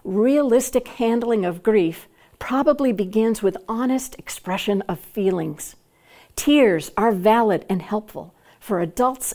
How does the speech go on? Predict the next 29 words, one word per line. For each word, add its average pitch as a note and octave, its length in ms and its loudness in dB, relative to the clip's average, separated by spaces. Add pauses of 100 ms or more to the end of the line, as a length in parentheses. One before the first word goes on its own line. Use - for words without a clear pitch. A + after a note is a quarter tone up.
as F3 160 -4
well D3+ 180 -2
as C#3+ 160 -8
children, G#3 500 -2 (260)
men F3 420 -2 (340)
as F3 160 -12
well D#3 180 -6
as D3+ 140 -10
women." C#3+ 320 -12 (2000)
Myth F#3+ 220 -2
number A3 240 0
five, D#3+ 500 -6 (580)
keep C4 280 -4
busy. - 360 -2 (1160)
Well, A#3 120 4
you C4+ 140 2
can C4+ 180 0
try G#3 400 0
to - 160 -10
fill A3 420 4
the E3+ 160 0
emptiness F#3 500 -2
left F3+ 420 0
by E3+ 180 0
the E3+ 120 -2
loss F3+ 460 -2
in G3 140 -2
your E3 120 -4
life D#3+ 380 -4